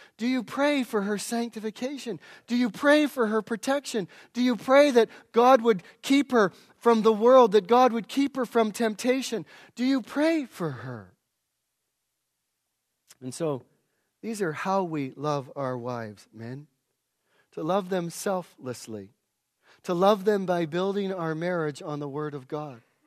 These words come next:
To love them by making her glorious. To love them by promoting her purity. And then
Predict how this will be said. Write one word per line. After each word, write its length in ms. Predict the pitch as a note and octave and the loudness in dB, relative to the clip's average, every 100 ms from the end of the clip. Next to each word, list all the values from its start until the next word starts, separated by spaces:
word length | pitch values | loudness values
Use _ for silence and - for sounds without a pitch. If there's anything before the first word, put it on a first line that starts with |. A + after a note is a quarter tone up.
| _ - _ | _ -20 _
To 120 | G3 | -2
love 300 | F#3 G3+ A#3 | 4 4 4
them 200 | G3 G#3+ | 2 0
by 220 | G3 F#3+ F3+ | 2 2 2
making 440 | G3 A3 A3 G3+ | 0 0 -2 -4
her 200 | F3 F3+ | -2 -6
glorious. 640 | D#3 F3+ G3 G3 D#3 C#3+ - - _ | -4 -2 0 0 -2 -6 -14 -20 _
To 100 | G#3 | -4
love 380 | F#3+ G#3+ A#3 G3 | 4 4 4 2
them 180 | G#3+ | 0
by 220 | F#3+ G3 F#3 | 2 0 0
promoting 720 | - F#3+ F#3 G3+ G3 E3+ D#3 _ _ _ _ | -4 -6 -2 -2 -2 -4 -6 _ _ _ _
her 140 | F3 | -12
purity. 640 | D#3 - F#3+ D3 A2+ G#2 G#2 _ _ _ _ _ _ _ _ _ _ _ _ _ _ _ _ | -12 -6 -4 -4 -8 -14 -20 _ _ _ _ _ _ _ _ _ _ _ _ _ _ _ _
And 80 | F3 | 0
then 240 | B3 A3+ | 2 2